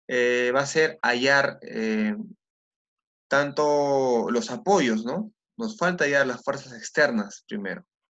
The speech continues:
Entonces vamos a hallar los apoyos. Acá tenemos un apoyo móvil, mejor dicho, un apoyo fijo y un apoyo móvil. Entonces vamos a hacer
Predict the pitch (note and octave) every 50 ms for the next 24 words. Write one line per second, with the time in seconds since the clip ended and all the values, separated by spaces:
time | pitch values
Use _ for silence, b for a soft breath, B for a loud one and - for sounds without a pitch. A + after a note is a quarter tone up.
0 | _ - A2 A#2 B2 C3 C3+ D3 C#3+ C3+ B2+ A#2 A#2+ A#2+ B2 A#2 A2 G#2+ - G#2
1 | - - - A#2 A2 G2+ F#2+ F#2 - - _ _ _ _ _ _ _ _ _ -
2 | B2 - C#3 C#3 C#3 C#3+ C#3+ D3 D3 D3 C#3 C#3 - D3+ D3 D3+ D3 D3 E3 E3+
3 | F3 F#3 F#3 F#3+ F3+ E3+ D#3 D3+ D3 E3 F#3 G#3+ G#3+ - _ _ _ _ _ _
4 | _ _ _ _ _ _ _ - A#2+ A2+ C3+ C#3 D3+ C#3+ D#3+ D3 C#3+ C3 - D3
5 | D#3+ F3+ F3+ F3 - G3+ F#3 F3+ - F#3 F3 D#3 C3+ B2 A2+ A2 - A2+ A#2+ A#2+
6 | C#3+ C#3 F3+ D3 G#2 E2+ - - _ _ _ _ _ _ _ _ _ _ _ _
7 | _ _ _ _ _ _ _ _ _ _ _ _ _ _ _ _ _ _ _ D3
8 | D#3 D#3 - F3 E3+ E3 E3+ E3 D#3+ D#3 D#3 D#3 D#3+ F3 F#3 F3+ F#3 - - A#2+
9 | - - C#3+ D3 E3 G3 G3+